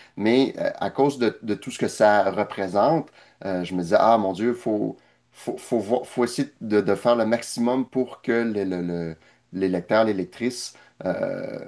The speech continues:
se rendent au bout de cette enquête-là qui est, qui est, comme tu le dis, qui est passionnante, tu sais. »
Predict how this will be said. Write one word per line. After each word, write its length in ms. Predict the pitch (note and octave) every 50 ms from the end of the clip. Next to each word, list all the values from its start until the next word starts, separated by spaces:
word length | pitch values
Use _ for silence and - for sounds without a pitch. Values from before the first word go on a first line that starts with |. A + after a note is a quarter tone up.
| - - - - - - -
se 160 | - - A#2
rendent 260 | G#2 F2+ A#2 B2+ B2+ B2
au 100 | A2+ G#2
bout 300 | G2+ B2 C#3 C#3 C3+ B2
de 140 | G#2+ -
cette 220 | - - A2+ G2+ -
enquête-là 580 | G#2 G#2 - - G2+ F#2+ F2+ - - A#2+ B2 B2
qui 160 | B2 - G#2 F#2+ F#2 F#2 F#2 -
est, 40 | -
qui 200 | - - G#2 G#2+
est, 40 | -
comme 180 | - G#2 F#2 F2+
tu 120 | - -
le 60 | F#2
dis, 160 | F2 F#2 A#2+ A#2+
qui 100 | - -
est 40 |
passionnante, 640 | - - F2+ F2 - - - - G2 F#2+ F#2 E2+ -
tu 100 | - F2+
sais. » 80 | F2+